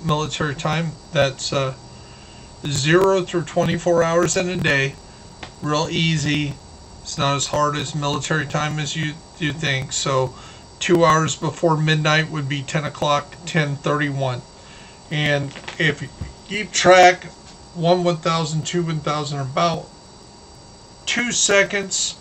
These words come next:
per minute in the game. So that would be about two minutes would be an hour in the game. So sixty times two, somewhere around a hundred to a hundred twenty seconds,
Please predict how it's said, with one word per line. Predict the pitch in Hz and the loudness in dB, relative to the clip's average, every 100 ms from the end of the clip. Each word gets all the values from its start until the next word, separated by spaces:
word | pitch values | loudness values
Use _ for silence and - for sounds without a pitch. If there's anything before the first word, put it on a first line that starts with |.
| - - - - | -18 -20 -20 -6
per | - 214 | 0 2
minute | 208 185 196 196 190 170 | 2 0 2 0 -4 -2
in | 175 | -2
the | 165 | 0
game. | 151 160 156 131 - - - - - - - - - - | 0 0 0 -2 -8 -14 -20 -20 -20 -20 -20 -20 -20 -18
So | - - 143 | -6 -2 0
that | 160 | 0
would | 175 156 151 | 0 -2 0
be | 160 | 2
about | 156 139 160 160 - | 2 2 0 0 -4
two | - 226 240 | -4 -4 -2
minutes | 190 180 170 175 - - | 2 4 4 2 -2 -6
would | 147 151 135 | -6 -6 -2
be | 151 147 147 143 143 - | 0 2 2 0 -2 -6
an | 160 143 | -6 -4
hour | 143 143 147 143 | 4 4 4 -2
in | 143 143 | -6 -6
the | 143 | -6
game. | 147 143 139 139 - - - - - - - - - - - | -6 -8 -8 -12 -16 -20 -20 -20 -20 -20 -20 -20 -20 -20 -14
So | - 127 127 135 - | -10 -8 -10 -12 -18
sixty | - - 143 - 139 | -14 -12 -10 -12 -10
times | - 143 131 | -8 -6 -6
two, | - 180 175 180 165 - - - - - - | 0 4 6 4 2 -8 -20 -20 -20 -20 -8
somewhere | - 202 208 196 | -2 -2 0 2
around | 180 170 160 160 | 4 4 4 2
a | 139 | -2
hundred | - 185 180 170 160 | 0 0 4 2 2
to | 156 | 0
a | 139 | 0
hundred | 160 160 143 | 2 -2 -4
twenty | - 165 160 | -6 -4 -2
seconds, | - - 156 180 165 160 - | -2 -2 -2 -2 -6 -6 -8